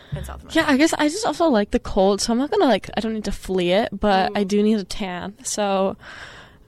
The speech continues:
Speaker 2: that's
Speaker 1: Yeah.
Speaker 2: why <laughs> I need to, um, I do need to go somewhere warmer eventually.
Speaker 1: Yeah, speaking of, like, where do you envision yourself once you've got that law degree for immigration law?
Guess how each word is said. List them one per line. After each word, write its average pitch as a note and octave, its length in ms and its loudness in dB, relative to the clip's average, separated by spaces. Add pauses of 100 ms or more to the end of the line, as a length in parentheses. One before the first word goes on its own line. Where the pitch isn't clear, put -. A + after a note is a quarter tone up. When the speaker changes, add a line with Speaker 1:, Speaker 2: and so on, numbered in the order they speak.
Speaker 2:
that's A3+ 160 4
Speaker 1:
Yeah. A#3+ 120 6 (460)
Speaker 2:
why B3+ 80 4 (160)
<laughs> A#3+ 100 -2
I - 20 -4
need A3 180 -2
to, - 360 -2
um, - 220 -6 (460)
I A3 80 0
do A3 120 6
need G#3 160 4
to G3 80 -4
go F#3 120 0
somewhere F#3+ 320 -2
warmer F3 320 -2
eventually. - 600 -8 (320)
Speaker 1:
Yeah, B3 100 -12
speaking B3+ 340 -14
of, G3 240 -6
like, F#3 240 -12
where F#3+ 320 -8
do G3 140 -20
you F#3 60 -12
envision F3+ 320 -16
yourself D3+ 520 -14
once F#3 200 -14
you've G3 200 -16
got D#3+ 260 -10
that D3+ 220 -10
law D3+ 160 -10
degree F3 320 -18
for F3+ 160 -14
immigration G3+ 480 -10
law? F#3 240 -8